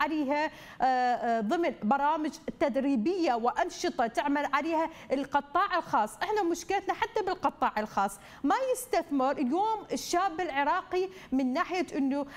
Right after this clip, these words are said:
الا، آه، عنده خبره لحتى يقدر يعمل ضمن، آه، آه، هاي البيئه. لا، انا اليوم بامكاني انه اشتغل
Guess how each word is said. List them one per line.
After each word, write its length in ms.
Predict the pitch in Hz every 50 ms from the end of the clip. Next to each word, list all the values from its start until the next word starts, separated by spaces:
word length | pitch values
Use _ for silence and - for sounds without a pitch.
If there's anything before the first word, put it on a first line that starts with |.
| - - - -
الا، 540 | 427 381 339 285 254 233 214 214 214 - -
آه، 300 | 226 226 220 214 208 196 -
عنده 400 | 330 392 370 254 220 254 202 202
خبره 580 | 220 - - - 381 466 415 349 320 277 277 269 294 381 - - - -
لحتى 400 | 370 415 - 415 427 - - -
يقدر 500 | 392 381 311 - 381 440 311 294 392 392
يعمل 580 | 330 359 - - 370 370 427 427 - - - 285
ضمن، 260 | 359 403 392 440 370 -
آه، 320 | - 294 277 277 269 269 269 - - - - - -
آه، 160 | 240 247 240
هاي 320 | 240 247 339 403 370 370 381
البيئه. 480 | 254 214 202 233 233 196 - 180 180 - - - - - -
لا، 160 | 226 254 339 359
انا 420 | - - - - 381 403 311 320
اليوم 540 | 294 247 240 294 302 339 392 427 - 254 247
بامكاني 800 | 370 - - 370 294 - - 359 359 330 311 294 330 311 - -
انه 280 | 311 285 311 302 - - -
اشتغل 440 | 294 302 - - - 370 294 320